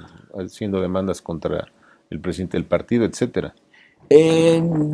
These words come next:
Speaker 2: fue una contienda, este, que sí, eh, pues, pasó, le, un, un, arrasó Alejandro en la elección, ¿no? Sabemos perfectamente, Ricardo, ¿por qué arrasó Alejandro en la, en la elección? Porque negoció con los gobernadores.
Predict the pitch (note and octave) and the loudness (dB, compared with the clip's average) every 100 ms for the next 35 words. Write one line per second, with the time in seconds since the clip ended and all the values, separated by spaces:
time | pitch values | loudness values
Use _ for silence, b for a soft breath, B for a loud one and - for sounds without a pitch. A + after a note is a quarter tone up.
0 | E3 E3 G3+ A3+ A3+ F3+ A#2+ D#3 D#3+ D#3 | 2 6 10 8 8 4 6 6 6 6
1 | D#3+ D3+ C3+ B2+ A#2+ - C3+ A2+ G#2 - | 8 8 8 6 0 0 -2 2 2 4
2 | C3 C3+ A#2+ G#2 G2 F#2 F2+ E2+ E2+ E2 | 4 4 4 4 2 0 0 0 -2 0
3 | E2+ E2+ - G#2+ - - _ _ - - | 0 -2 0 0 0 -8 _ _ -20 -20
4 | - G2+ - B2 A#2 B2+ C3+ C3 A2 G2+ | -4 -4 2 2 2 4 4 4 2 2
5 | G2 G#2 A2+ A2 G#2+ F#2+ F#2 F#2 F2 G2+ | 2 2 2 2 0 0 -4 -2 0 2
6 | G#2+ G#2 B2+ A#2+ G#2 G#2 G#2 G2 F#2 E2+ | 2 2 4 4 2 2 0 0 -2 -2
7 | E2+ - F2 F2 G2+ B2+ B B B - | -4 -4 -6 -4 -6 -8 B B B 0
8 | D#3 E3 F#3 - E3+ D3+ C3+ C#3+ G#2+ A2+ | 4 4 4 2 2 2 2 2 2 0
9 | A2 F2+ F2 G2 F#2 F2+ - A#2 A2+ D#3+ | 0 -4 -2 -2 0 -2 0 -2 2 2
10 | C#3+ A#2 A2+ A2+ G2+ F2+ F#2+ F2 D2+ E2 | 4 2 2 2 0 -2 -2 -6 -8 -6
11 | E2+ D2 D2+ F#2 G2+ B B B C3 B2 | -6 -6 -4 -4 -4 B B B -4 -2
12 | C3 B2 A2 C#3 D3 B2+ A2 F#2 F2+ E2+ | -2 -2 0 0 0 2 0 0 -2 -2
13 | A2+ G#2 F2 E2 - | 0 0 -4 -6 -14